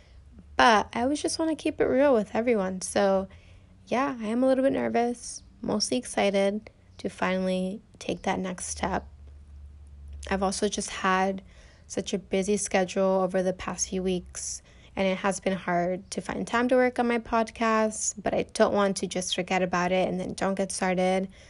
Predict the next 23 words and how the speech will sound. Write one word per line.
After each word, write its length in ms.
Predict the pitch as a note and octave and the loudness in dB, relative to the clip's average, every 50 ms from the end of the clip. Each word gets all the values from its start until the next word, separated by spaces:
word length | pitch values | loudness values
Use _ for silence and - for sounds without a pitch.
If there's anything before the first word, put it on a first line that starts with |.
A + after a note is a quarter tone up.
| - - - | -20 -18 -16
So 160 | - - - | -12 -12 -12
here 240 | - - - F#3+ A3+ | -8 -2 0 2 4
I 60 | C4 | 6
am, 520 | D4 C#4+ B3 A3+ A3 A3 A3 A3 A3+ A3 - - | 6 6 6 6 4 4 2 2 0 -4 -8 -14
just 200 | - - - - | -14 -12 -10 -6
sitting 240 | - F3+ F3+ G3 | -4 -2 -2 0
on 140 | G#3+ A3 A3 | 0 2 2
my 120 | A3 A3+ A3 | 2 2 0
floor, 600 | A3 - - F#3 F3+ F#3 F#3 F#3 F#3 F3+ F3+ F#3 - - - - - - - - - - G#3 | -2 -2 0 0 2 2 2 0 0 -2 -4 -6 -10 -14 -18 -20 -20 -20 -20 -20 -20 -18 -8
getting 460 | F3+ - F3+ F#3+ G#3 G#3+ G#3+ G#3+ G#3+ | -4 -2 0 0 2 0 0 -2 -4
started. 840 | - - - - - - - - - - - - - - - - A3+ A3 - - - - - - - - - - - - - - - - - | -6 -6 -8 -8 -8 -8 -8 -10 -8 -4 -2 0 0 0 -2 -4 -6 -8 -10 -16 -20 -20 -20 -18 -18 -18 -18 -18 -18 -18 -18 -18 -18 -8 -2
You 140 | G3+ G3+ - | 0 2 2
also 380 | G3+ G3+ G#3 G3+ - - B3 | 4 2 2 2 2 2 4
might 260 | A#3 A#3 A3+ A3 A3 | 4 4 4 4 4
be 140 | - A3+ G#3 | 4 4 4
able 160 | G3+ G3 G3+ | 6 4 2
to 100 | G3 G3+ | 2 0
hear 500 | G3 - - G#3 G3 G3 G3 F#3+ F#3+ F#3+ | -2 0 0 2 4 6 6 6 4 2
some 280 | F#3 - - F3 F3 F3+ | 0 -2 -4 -6 -6 -2
birds 380 | G3+ A3+ B3 C4+ B3+ A#3+ - - | 2 4 4 4 4 2 0 4
chirping. 840 | - C4+ B3+ B3 B3+ - A#3+ A#3+ A#3+ A#3 A#3 A#3 A#3 A#3+ B3 A#3+ - - - - - - - - - - - - - - - | 6 6 6 6 6 6 6 6 6 6 4 4 4 2 0 -2 -6 -14 -20 -20 -20 -20 -20 -20 -20 -20 -20 -20 -20 -18 -6
You 160 | - G3+ G3+ | 0 2 4
also 720 | G3+ G3+ - - - G3+ F#3+ G3 F#3+ F#3+ F#3 F#3 G3 C4 | 4 4 2 2 6 8 8 8 8 8 6 6 4 2